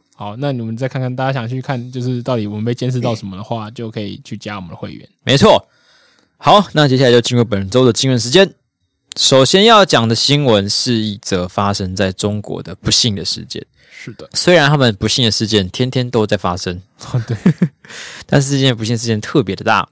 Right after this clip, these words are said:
Speaker 1: 而且是很大条啊。
Speaker 2: 是。
Speaker 1: 他是一个网球选手，叫做彭帅。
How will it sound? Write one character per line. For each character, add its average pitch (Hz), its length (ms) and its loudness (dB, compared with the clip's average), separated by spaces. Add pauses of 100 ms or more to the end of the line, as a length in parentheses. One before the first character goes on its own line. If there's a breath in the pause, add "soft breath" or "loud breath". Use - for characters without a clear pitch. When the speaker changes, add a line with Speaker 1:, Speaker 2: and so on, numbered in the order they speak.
Speaker 1:
而 123 80 -10
且 110 80 -10
是 107 200 -8
很 101 280 -10
大 123 200 -4
条 113 220 -6
啊。 127 160 0 (180)
Speaker 2:
是。 104 300 -4 (600)
Speaker 1:
他 131 120 -10
是 127 120 -4
一 127 380 -2
个 110 520 -4 (160)
网 113 220 0
球 120 240 -2
选 123 220 -2
手， 120 240 -6
叫 120 100 -4
做 113 200 -2
彭 113 260 -6
帅。 135 260 -4